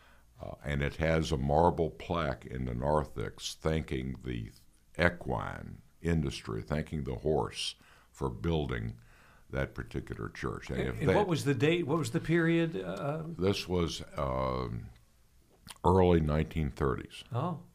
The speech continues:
Speaker 1: Before Prohibition was repealed,
Speaker 2: Yeah.
Speaker 1: before the progressive movement backed out.
Speaker 2: Yeah.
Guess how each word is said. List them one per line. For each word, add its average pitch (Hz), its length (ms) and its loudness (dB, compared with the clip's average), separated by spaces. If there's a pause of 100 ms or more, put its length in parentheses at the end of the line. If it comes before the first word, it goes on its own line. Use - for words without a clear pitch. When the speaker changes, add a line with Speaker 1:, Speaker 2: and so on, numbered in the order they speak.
(160)
Speaker 1:
Before 78 380 2
Prohibition 69 720 2
was 60 220 -4
repealed, 67 560 0
Speaker 2:
Yeah. 58 80 -6
Speaker 1:
before 65 320 0
the 57 80 -4
progressive 64 600 -4
movement 57 420 -4
backed 58 300 -4
out. 57 340 -2
Speaker 2:
Yeah. - 60 -14